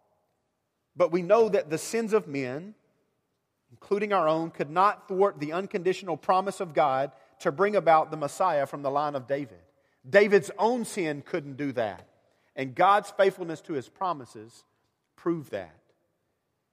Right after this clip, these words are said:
And Zerubbabel, the heir of David's throne and predecessor to Christ, was the chosen guardian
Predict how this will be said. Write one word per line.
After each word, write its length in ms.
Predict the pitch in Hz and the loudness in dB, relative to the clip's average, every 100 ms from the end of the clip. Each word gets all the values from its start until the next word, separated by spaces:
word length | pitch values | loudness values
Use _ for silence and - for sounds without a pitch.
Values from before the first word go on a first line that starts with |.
| - | -6
And 140 | 147 | -6
Zerubbabel, 640 | 123 190 220 139 117 139 165 | 0 2 2 2 0 0 -2
the 180 | 147 123 | -4 0
heir 280 | 165 208 156 | 4 6 4
of 120 | 127 | 4
David's 360 | 143 135 127 | 0 0 -6
throne 520 | - 143 135 147 175 185 | -6 -2 -2 -2 -8 -8
and 180 | 131 - | -10 0
predecessor 600 | 226 208 170 151 151 143 | 2 2 0 -4 -4 -8
to 120 | 131 | -10
Christ, 640 | - 196 160 135 165 - _ _ _ _ _ | -2 2 2 0 -8 -18 _ _ _ _ _
was 260 | 147 170 | 4 4
the 140 | 139 156 | 2 -6
chosen 540 | - 208 214 220 214 | -2 2 2 0 -4
guardian 580 | 175 165 147 147 180 196 | 2 2 2 -4 -8 -10